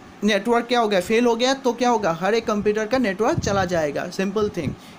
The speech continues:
if one network is fail, central network is fails, then all networks are lost। मतलब networks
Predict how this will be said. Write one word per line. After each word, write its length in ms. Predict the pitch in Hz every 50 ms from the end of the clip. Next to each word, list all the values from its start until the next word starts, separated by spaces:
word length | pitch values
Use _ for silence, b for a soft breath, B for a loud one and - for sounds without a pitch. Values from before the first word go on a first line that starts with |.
| B B - -
if 240 | 240 269 - -
one 240 | 196 202 208 220 220
network 340 | 208 202 - 208 208 208 208
is 120 | 196 - -
fail, 320 | - 208 226 262 320 320 -
central 320 | - - 190 196 208 220 214
network 400 | 214 202 202 208 208 202 202 214
is 120 | 208 - -
fails, 380 | - 208 247 339 359 359 - - - - - 170
then 260 | 170 190 247 320 349 - - - - - - - - - - - - - - - - - - - - -
all 260 | - 208 247 285 262 220
networks 360 | 165 - 202 190 190 - -
are 120 | 277 320 302
lost। 420 | - 151 143 139 - - - - - - - - - - - - - - 185
मतलब 300 | 180 175 254 320 320 - - - - - - -
networks 460 | 180 170 170 220 240 285 277 - -